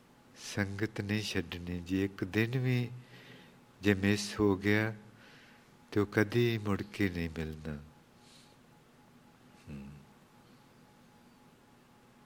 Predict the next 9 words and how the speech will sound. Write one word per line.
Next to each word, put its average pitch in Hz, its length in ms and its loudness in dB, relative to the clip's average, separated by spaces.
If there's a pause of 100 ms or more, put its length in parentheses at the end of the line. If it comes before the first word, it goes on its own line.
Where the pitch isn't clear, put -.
(640)
ਥੋੜ੍ਹੇ 98 360 4
ਜਿਹੇ 90 200 2
ਦਿਨ 92 260 0
ਹਨ, 101 380 0
ਅੱਜ - 240 -6 (920)
ਬਾਰਾਂ 90 400 -2
ਕਿ 95 160 -10
ਤੇਰਾਂ 104 360 -2
ਤਰੀਕ 104 420 -6